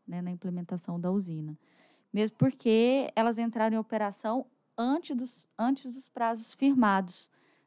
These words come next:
né? Por isso eu concordo que não há aí excludente de responsabilidade que justifique extensão das outorgas,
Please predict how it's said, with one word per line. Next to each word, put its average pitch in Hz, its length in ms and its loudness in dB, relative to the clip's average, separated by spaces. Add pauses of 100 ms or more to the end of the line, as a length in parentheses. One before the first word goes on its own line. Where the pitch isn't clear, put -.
né? 202 140 -4
Por 202 200 -8
isso 214 120 -4
eu 226 80 -2
concordo 226 540 -2
que - 120 -10
não 220 220 2
há 202 160 2
aí 196 640 -4
excludente 190 540 -6
de - 20 -4
responsabilidade 202 800 0
que 262 120 -6
justifique 254 560 -6
extensão 269 760 -2
das 302 200 2
outorgas, 220 720 -2